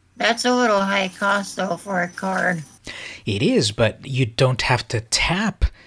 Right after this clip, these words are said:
Speaker 2: the, um, the sailor. Oftentimes you have to pay some mana and then tap the creature, and you can only do it once. Well, with this, since it doesn't have a tap, as long as you've got the mana, you can keep drawing cards.
Speaker 1: That's true.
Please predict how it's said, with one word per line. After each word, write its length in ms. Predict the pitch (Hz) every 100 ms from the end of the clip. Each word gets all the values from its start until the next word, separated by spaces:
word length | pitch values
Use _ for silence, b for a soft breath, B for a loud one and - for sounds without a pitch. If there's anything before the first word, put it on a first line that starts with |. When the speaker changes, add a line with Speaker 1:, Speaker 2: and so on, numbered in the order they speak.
| b b
Speaker 2:
the, 600 | - 117 104 101 95 95 -
um, 720 | 104 98 95 95 92 95 98 B B B 113
the 120 | 120
sailor. 460 | - 139 113 92 85
Oftentimes 600 | 123 - 131 120 123 117
you 80 | 120
have 100 | -
to 100 | 113
pay 240 | - 127
some 280 | - 123 113
mana 440 | 104 101 104 190 - B B -
and 180 | 107
then 240 | 104 101 104
tap 500 | - 151 135 107 - - B B B B B B
the 380 | 120 120 107 98
creature, 440 | - 196 - 127
and 160 | 107 107
you 80 | 107
can 100 | 113
only 200 | 107 107
do 120 | 110
it 80 | 104
once. 380 | 160 123 110 - B B B
Well, 240 | 127 110
with 220 | 107 101
this, 260 | 185 294 240
since 220 | - 135
it 80 | 123
doesn't 180 | 123 123
have 140 | 117
a 60 | 107
tap, 440 | - 247 277 - - -
as 160 | 123
long 140 | 127 135
as 100 | 123
you've 120 | 113
got 180 | 120 -
the 60 |
mana, 400 | 107 240 247 160
you 140 | 151 120
can 140 | 117
keep 240 | - 135
drawing 300 | - 117 110
cards. 580 | 110 247 226 98 - - - _ _ _ _
Speaker 1:
That's 360 | 175 220 233
true. 380 | - 208 190 196